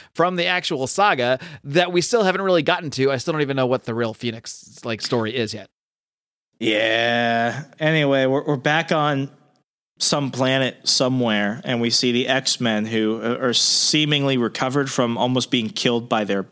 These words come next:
Speaker 2: mentor. And now what we see is that, uh, there's this giant crystal in the middle of this layer, and we see the Starjammers, and we see,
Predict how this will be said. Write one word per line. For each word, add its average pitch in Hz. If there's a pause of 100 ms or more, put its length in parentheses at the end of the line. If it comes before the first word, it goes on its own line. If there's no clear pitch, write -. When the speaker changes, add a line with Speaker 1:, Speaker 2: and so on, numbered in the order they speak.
(120)
Speaker 2:
mentor. 117 (520)
And 135
now 151
what 131
we 139
see 131
is 120
that, 123 (300)
uh, 123
there's 135
this 131
giant -
crystal 196
in 131
the 131
middle 160
of 156
this 151
layer, 143
and 120
we 123
see 135
the 143
Starjammers, 139
and 123
we 131
see, 135